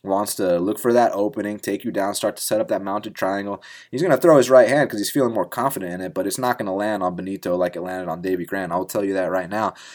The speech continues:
So I think that as long as Benito doesn't get caught in the first few minutes, I think that he is able to come out here and possibly win a decision or knock out Manny Bermudez, because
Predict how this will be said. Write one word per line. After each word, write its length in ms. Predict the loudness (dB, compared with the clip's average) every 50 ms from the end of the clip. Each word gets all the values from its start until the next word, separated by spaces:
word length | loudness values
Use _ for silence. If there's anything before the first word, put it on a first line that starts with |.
| -20 -16 _
So 180 | 2 6 8 8
I 120 | 8 8
think 260 | 6 4 0 2 8 10
that 420 | 10 12 12 10 10 6 2 -6 _ -2
as 140 | -2 0 4
long 220 | 6 6 6 6
as 100 | 4 2
Benito 400 | 0 -2 -2 -2 -2 2 2 2
doesn't 260 | 4 2 2 0 0
get 180 | 0 0 -2 0
caught 260 | 2 4 6 6 6
in 80 | 4 0
the 80 | -4
first 260 | -2 -2 -2 -2 -2 -4
few 140 | -6 -4
minutes, 320 | -4 -2 -2 -2 -2 0 0
I 100 | 0 0
think 240 | 0 -6 -8 -2 2
that 240 | 2 4 4 2
he 180 | 0 -2 0 2
is 180 | 2 4 4 2
able 220 | 0 0 0 -2
to 60 | -4
come 180 | -2 -4 -4 -2
out 220 | -2 -2 -2 0
here 280 | 0 0 0 0 -2 -2 -4
and 320 | -4 -4 -4 -6 -8 -10 -10 _
possibly 380 | 0 2 2 2 0 0 0 2
win 240 | 2 2 2 2
a 60 | 0 -2
decision 480 | -2 -4 -2 0 0 0 0 0 -2 2
or 200 | 4 4 4 4
knock 320 | 4 2 2 2 2 2
out 260 | 2 4 4 2 -2 -4
Manny 220 | -6 -4 -4 -4
Bermudez, 440 | -4 -6 -6 -6 -6 -4 -4 -4 -6
because 440 | -6 -10 -2 0 2 2 2 0